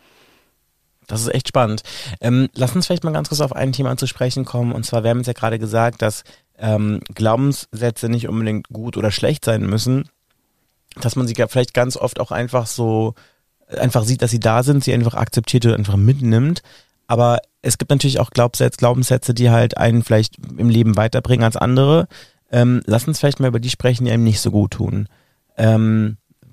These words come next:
was, was würdest du in so einem Fall raten, wenn du jetzt, wenn, wenn, wenn ich jetzt zu dir ins Coaching kommen würde? Was würdest du sagen, was kann ich machen und woran erkenne ich vielleicht sogar, ob ein Glaubenssatz jetzt vielleicht jetzt nicht irgendwie mit, ähm,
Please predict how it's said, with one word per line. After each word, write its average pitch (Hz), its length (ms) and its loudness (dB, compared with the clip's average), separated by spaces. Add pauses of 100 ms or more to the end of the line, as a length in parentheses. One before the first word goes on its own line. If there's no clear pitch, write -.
(200)
was, - 400 -4
was 104 460 0
würdest 123 200 0
du 123 40 0
in 120 80 2
so 117 60 4
einem 117 100 4
Fall 113 180 2
raten, 110 380 -2
wenn 107 140 0
du 104 80 -2
jetzt, - 340 -8
wenn, 107 160 -2
wenn, 110 180 -2
wenn 120 120 4
ich 117 100 -2
jetzt - 140 -4
zu 110 60 -6
dir 110 60 -2
ins 110 120 -4
Coaching 117 320 0
kommen 104 260 -2
würde? 98 220 -2
Was 107 140 -2
würdest 117 180 -4
du 113 60 -6
sagen, 110 260 0
was 123 140 0
kann 131 160 -2
ich 127 160 -2
machen 120 240 0
und 113 120 0
woran 117 260 0
erkenne 160 360 0
ich 180 140 -2
vielleicht 110 320 2
sogar, - 180 0
ob - 120 -2
ein 120 80 -2
Glaubenssatz 120 540 2
jetzt 113 180 -2
vielleicht 113 280 2
jetzt 120 160 -2
nicht 147 180 2
irgendwie 113 500 2 (360)
mit, 123 380 0
ähm, 110 540 2